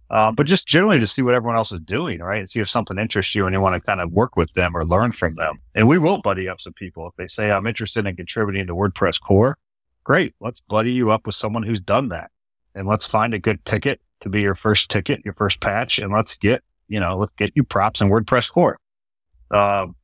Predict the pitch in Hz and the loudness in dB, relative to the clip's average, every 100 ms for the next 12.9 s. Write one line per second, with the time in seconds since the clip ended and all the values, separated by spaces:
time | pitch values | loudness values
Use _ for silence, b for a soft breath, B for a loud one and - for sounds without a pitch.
0 | - 156 190 175 180 - 156 131 131 151 | 0 4 4 4 0 0 -2 -2 -6 -6
1 | 131 104 117 104 107 110 113 113 120 117 | -6 -4 -6 -6 -8 -8 -4 0 4 4
2 | 101 101 101 123 151 101 104 104 113 95 | 2 2 2 2 2 2 2 0 0 -2
3 | 85 98 85 92 107 123 85 82 78 - | -2 -4 -2 -4 -4 -2 -2 0 -2 -4
4 | 85 90 95 95 95 92 92 101 117 85 | -2 0 2 2 2 2 2 2 2 0
5 | - 90 87 82 90 87 87 85 - 85 | -2 -4 -4 -6 -2 0 2 0 0 -4
6 | - 143 - 143 135 107 85 87 98 92 | 0 0 0 -2 -2 -4 -8 -2 -2 -2
7 | 90 85 80 147 147 - 135 113 92 107 | -4 -6 -2 0 0 2 2 2 0 -2
8 | 110 - 110 - 113 104 104 90 85 _ | 0 0 0 0 -2 -2 -4 -8 -14 _
9 | _ _ - 123 90 107 131 101 90 87 | _ _ -2 0 2 2 0 -6 -10 -12
10 | 92 92 87 92 98 98 87 101 110 - | -12 -12 -12 -8 -8 -6 -8 -6 -2 0
11 | 151 80 - _ 87 90 - - - - | 0 -2 -6 _ -6 -6 -8 -6 -4 -4
12 | - - 107 131 135 - 98 117 | -8 -2 2 2 0 -2 0 0